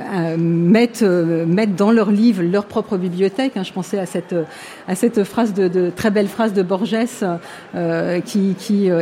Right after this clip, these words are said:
imagine, euh, le paradis comme, euh, ressemblant un peu à une bibliothèque. Euh, c'est, euh, ce cheminement aussi que, que permet toujours la lecture. On va toujours plus loin ou toujours ailleurs.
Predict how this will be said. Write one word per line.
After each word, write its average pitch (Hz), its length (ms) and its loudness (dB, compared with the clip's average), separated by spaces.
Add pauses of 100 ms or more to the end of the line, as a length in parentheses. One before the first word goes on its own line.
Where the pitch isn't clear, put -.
imagine, 226 580 6
euh, 175 320 2
le 180 120 2
paradis 202 500 0
comme, 190 300 0
euh, 175 440 -4
ressemblant 220 540 0
un 202 140 0
peu 240 240 -2
à - 20 0
une 190 140 0
bibliothèque. 196 680 -2 (460)
Euh, 175 180 2
c'est, 233 340 0
euh, 185 120 2
ce 202 160 -4
cheminement 233 600 2
aussi 226 260 -4
que, 180 400 -2
que - 80 -6
permet 196 420 0
toujours 247 360 0
la 220 100 0
lecture. 202 380 -2
On 190 40 -2
va 185 120 0
toujours 233 340 -2
plus 233 140 -2
loin 240 300 2
ou 220 80 2
toujours 254 320 0
ailleurs. 240 360 -2